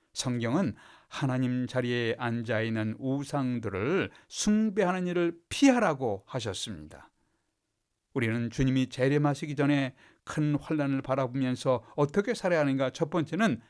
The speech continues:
피할 수 있는 것은 피하십시오. 두 번째, 기도하십시오. 십팔 절 보세요.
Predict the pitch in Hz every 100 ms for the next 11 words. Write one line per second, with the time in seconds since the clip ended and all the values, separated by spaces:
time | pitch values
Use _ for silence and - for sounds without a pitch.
0 | _ _ - 202 165 151 156 143 127 143
1 | 143 147 - 165 117 - - 80 64 58
2 | 76 - - 139 127 117 156 151 - _
3 | _ - 277 220 135 - - 98 87 _
4 | - - - 139 117 85 73 71 64 69